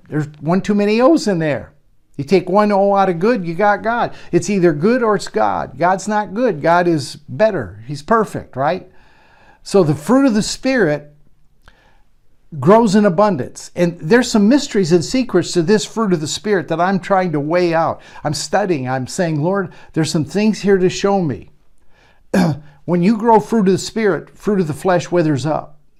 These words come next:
It goes. And it enables you, it empowers you then to begin to see and sense yourself. Now, when we're talking about this mandate that we have, this mandate that was given to us in Genesis chapter one,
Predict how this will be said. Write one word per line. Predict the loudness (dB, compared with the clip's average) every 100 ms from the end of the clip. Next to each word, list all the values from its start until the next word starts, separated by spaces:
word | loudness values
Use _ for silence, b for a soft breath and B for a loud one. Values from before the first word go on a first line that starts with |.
| _
It | -8 0
goes. | 0 0 -4 -16 -20 b b b b
And | 2 4
it | 4
enables | 2 2 2 2 -2
you, | -2
it | -2 0
empowers | -2 -2 0 2 0
you | 0
then | 0 0 -2 -8 B B
to | 0
begin | 0 2 2 2
to | -2
see | -4 -2 -2 -2 B B
and | -4 -4
sense | 0 0 0 -4
yourself. | -6 -2 -2 -2 -6 -18 b b b
Now, | -2 -2 -4 -8
when | -4 -2 4 4
we're | 4
talking | 4 2 4 4
about | 4 4
this | 4 2 2
mandate | 2 4 4 4 4 0
that | 0 4
we | 4
have, | 4 4 2 -2
this | -4 -4 -8
mandate | -2 0 2 0 0
that | -2
was | -2
given | 0 0 2
to | -2
us | -4
in | -6
Genesis | -2 -2 -2 -6 -12
chapter | -8 -4 -4 -2 -2
one, | -2 -2 -4